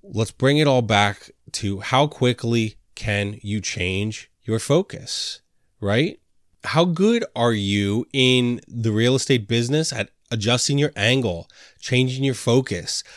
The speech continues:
adjusting your position, rather, right? Maybe that's physically or maybe even, like, mentally as you prepare for a call or conversation with a client. And I would say pretty boldly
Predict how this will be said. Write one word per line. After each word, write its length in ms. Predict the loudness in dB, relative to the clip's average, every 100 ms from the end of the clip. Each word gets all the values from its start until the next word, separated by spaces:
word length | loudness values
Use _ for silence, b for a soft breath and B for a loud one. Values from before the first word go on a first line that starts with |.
| B -4
adjusting 440 | 2 4 4 2
your 120 | 0
position, 680 | 0 -2 2 2 2 0 0
rather, 280 | 2 2 0
right? 300 | -2 2 2
Maybe 380 | 0 0 2 4
that's 200 | 2 0
physically 760 | -6 0 2 2 2 4 4 0 B B -2
or 120 | 2
maybe 260 | 4 4
even, 320 | 2 2 4 4
like, 220 | 2 0
mentally 680 | 2 2 2 0 0 0 0
as 200 | -2 -4
you 80 |
prepare 480 | -4 -6 -2 0 0
for 180 | -2 -6
a 60 | -4
call 420 | -2 2 2 2
or 80 | -2
conversation 960 | -4 -4 -4 -2 0 0 0 -2 -4 -10 B B B
with 160 | -2 -2
a 60 |
client. 420 | -2 0 2 0
And 160 | -2 0
I 140 | 2
would 160 | 2 2
say 180 | 0 0
pretty 280 | 0 0 2
boldly 580 | 4 4 4 0 -4